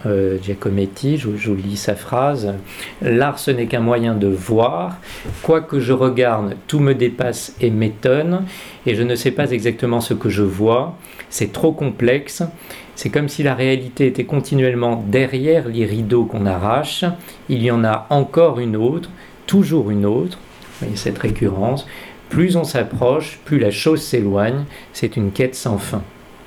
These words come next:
Et il décrit bien, hein, ce que certains pourraient considérer comme la chute ou une chute du paradis,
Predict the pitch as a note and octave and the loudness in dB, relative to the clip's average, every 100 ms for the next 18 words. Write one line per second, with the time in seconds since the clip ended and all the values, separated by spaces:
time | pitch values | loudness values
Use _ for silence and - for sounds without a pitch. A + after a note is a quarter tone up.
0 | - - - G2 F#2+ - G2+ G2 G#2 B2 | -20 -12 -6 0 -2 -2 -4 0 2 2
1 | G#2+ A2+ - A2+ G2 F#2+ - - - A#2 | 0 -2 -2 2 2 0 -10 -10 -8 -4
2 | C3+ A2 - A2 G2+ A2+ A#2+ G2+ - G#2 | -2 -2 0 0 2 0 -2 -4 -2 0
3 | G2 A#2 A#2 A2 G#2 G2 - - - - | 2 0 0 0 2 0 -4 -8 -8 -8
4 | - - - - - F3+ A#2+ B2 B2+ - | -12 -18 -20 -20 -14 -4 2 2 0 -4
5 | D#3 E3 C3 - C#3 C#3 - C3 C#3 - | -6 -4 -4 0 2 2 0 -4 -6 -6
6 | A2+ A2 G2 G2 F#2+ B2+ | -6 -4 -2 -2 -2 -6